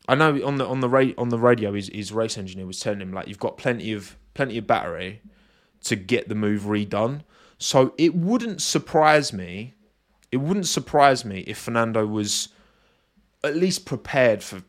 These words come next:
for Checo to, to pass him. You know, doing what he can to, to conserve as much E R S as he can to then get the move done back and then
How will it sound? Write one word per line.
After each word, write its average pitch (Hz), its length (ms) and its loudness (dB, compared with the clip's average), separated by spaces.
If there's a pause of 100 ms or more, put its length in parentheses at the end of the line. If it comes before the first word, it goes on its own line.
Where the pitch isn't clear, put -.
for - 140 -14
Checo 92 420 -8
to, - 220 -8
to - 260 -14
pass - 420 -10
him. - 180 -20 (560)
You - 60 -10
know, 101 80 -4
doing 135 300 4
what 131 140 4
he 113 60 -2
can 101 460 -4 (360)
to, 95 360 0 (540)
to 95 200 -6 (180)
conserve 117 560 6
as 101 120 -4
much 110 240 -2
E 107 100 0
R 104 140 0
S - 160 -6
as 92 100 -10
he 92 80 -12
can 90 340 -10 (140)
to - 140 -4
then 95 400 -4 (920)
get 104 160 -4
the 107 60 -4
move 101 220 -4
done 95 200 -4
back - 500 -6 (180)
and 104 160 -8
then 98 320 -6